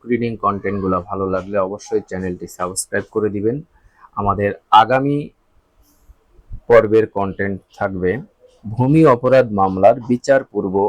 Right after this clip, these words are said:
অবস্থা, অধ্যায় দুই। বইটি ভূমি অপরাধ মামলার পদ্ধতি ও ভূমি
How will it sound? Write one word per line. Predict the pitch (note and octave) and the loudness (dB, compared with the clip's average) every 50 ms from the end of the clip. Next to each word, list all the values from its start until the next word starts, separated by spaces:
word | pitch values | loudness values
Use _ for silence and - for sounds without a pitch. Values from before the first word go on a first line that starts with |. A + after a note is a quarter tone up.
| - - - | -2 -2 -2
অবস্থা, | G#2 G#2+ G#2+ A2+ A2 - - _ - - - _ _ _ _ _ _ _ _ - | -2 0 0 -2 -4 -4 -10 _ -18 -20 -20 _ _ _ _ _ _ _ _ -2
অধ্যায় | - A2+ G#2 G#2+ A2 A2+ A2+ G#2+ G#2 - - _ _ _ - | 0 0 0 0 0 0 2 2 0 -2 -8 _ _ _ -2
দুই। | B2 A#2+ C3+ A#2 F#2+ E2+ - _ _ _ _ _ _ _ _ _ _ _ _ _ _ _ _ _ - | 2 4 4 4 4 0 -6 _ _ _ _ _ _ _ _ _ _ _ _ _ _ _ _ _ -4
বইটি | F#2 G2 G2 F#2+ F2+ - A2+ C#3+ A3 - _ _ - _ _ _ _ _ - - - - | -2 -2 -2 -2 -2 -2 -2 -2 -2 -4 _ _ -20 _ _ _ _ _ -20 -14 -8 -2
ভূমি | A2+ A#2+ B2+ C#3+ D#3 D#3 D#3+ D#3 | 0 2 2 4 4 4 4 4
অপরাধ | C3 A#2+ C3 B2+ B2 B2 B2 A2+ | 2 2 0 2 2 2 2 0
মামলার | A2 G2+ G2 G2 G2 G2 G2 F#2+ F#2+ - | -2 -2 -2 -2 0 0 0 0 -2 -4
পদ্ধতি | - G2 F#2 G2 A#2 A#2+ A#2+ - C#3 C#3+ D3+ - | -6 -6 -6 -4 -6 -6 -4 -2 -2 -2 -2 -4
ও | A2 G2+ G2+ F#2+ | -6 -6 -4 -6
ভূমি | F#2 A#2 A#2 A#2+ B2+ C3+ C3+ | -6 -6 -6 -4 -2 -2 0